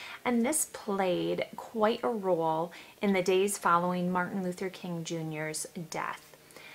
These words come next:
From the hospital, he was transported in it over to the funeral home, and he had a viewing there,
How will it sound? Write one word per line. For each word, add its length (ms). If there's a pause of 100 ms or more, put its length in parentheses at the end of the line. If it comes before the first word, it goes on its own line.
(320)
From 200
the 80
hospital, 760
he 220
was 120
transported 640
in 140
it 120 (140)
over 220
to 120
the 100
funeral 360
home, 440
and 140
he 80
had 100
a 60
viewing 340
there, 360